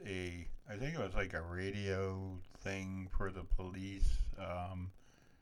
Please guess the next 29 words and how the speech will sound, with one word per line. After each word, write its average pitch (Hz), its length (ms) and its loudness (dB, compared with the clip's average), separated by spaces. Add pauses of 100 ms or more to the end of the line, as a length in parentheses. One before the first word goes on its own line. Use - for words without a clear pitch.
(640)
I 104 80 -2
wanna 147 320 2
say 101 300 2
in 90 80 -6
California 101 800 2
because 95 280 -4
that's 90 280 8
where 90 240 4 (140)
Van 92 260 6
Halen 90 480 2 (720)
was, 90 180 2 (320)
was 104 640 4 (460)
at 90 160 2
the 95 80 -8
time. 92 520 2 (160)
Wha-, 92 220 -4
um, 90 460 -2 (760)
and 95 360 6 (160)
fifty-one 107 500 6
fifty 110 360 0
was 95 260 -2
the 95 100 -4
code 98 380 -2
they 90 120 -4
used 95 320 -4
for 92 200 6
someone 92 480 0
who 95 200 0
was, 90 280 0